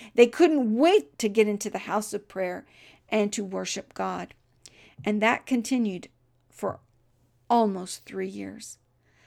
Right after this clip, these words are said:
until the whole of the island of Lewis was swept by the mighty power of God. I couldn't tell you how many. I never checked the numbers.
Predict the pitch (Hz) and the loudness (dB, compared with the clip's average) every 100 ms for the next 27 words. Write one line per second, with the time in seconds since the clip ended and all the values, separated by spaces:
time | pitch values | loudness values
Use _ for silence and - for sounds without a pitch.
0 | _ - 220 247 240 190 - - 254 285 | _ -4 0 0 0 -2 -6 6 10 10
1 | 330 330 277 294 - 220 190 185 185 190 | 8 4 0 -2 0 -2 -2 -10 -12 -14
2 | 196 185 180 - - - _ _ _ _ | -12 -12 -12 -14 -18 -20 _ _ _ _
3 | _ 190 196 - - 233 277 247 - - | _ -4 -4 -4 -6 4 6 6 2 -16
4 | - _ _ _ _ _ 214 202 175 180 | -16 _ _ _ _ _ -2 0 -2 -6
5 | 185 196 220 220 - 185 180 220 175 170 | -2 0 -2 -4 -6 -4 -4 -6 -6 -6
6 | 170 - _ _ _ _ _ _ _ _ | -10 -16 _ _ _ _ _ _ _ _
7 | - 226 240 - 320 302 294 285 294 320 | 4 6 6 4 2 2 -2 2 2 2
8 | 277 208 190 185 180 185 _ _ 233 247 | -2 -2 -8 -10 -10 -12 _ _ 4 8
9 | 277 285 285 320 302 - 269 262 294 220 | 8 6 2 2 2 0 2 4 4 0
10 | 160 | -2